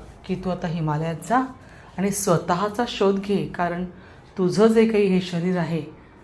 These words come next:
त्याचा लोक करमणुकीसाठी उपयोग करतात, तसं होऊ देऊ नकोस. तू एक अवतारी आहेस,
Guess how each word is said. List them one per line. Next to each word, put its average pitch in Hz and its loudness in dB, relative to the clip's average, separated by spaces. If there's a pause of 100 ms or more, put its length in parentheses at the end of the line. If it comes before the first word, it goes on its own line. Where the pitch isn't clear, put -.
(300)
त्याचा 180 -2
लोक 190 2
करमणुकीसाठी 220 0
उपयोग 220 0
करतात, 156 -4 (400)
तसं 180 -2
होऊ 190 -2
देऊ 175 -2
नकोस. 160 -8 (1000)
तू 254 4 (280)
एक 208 0
अवतारी 202 4
आहेस, 147 -2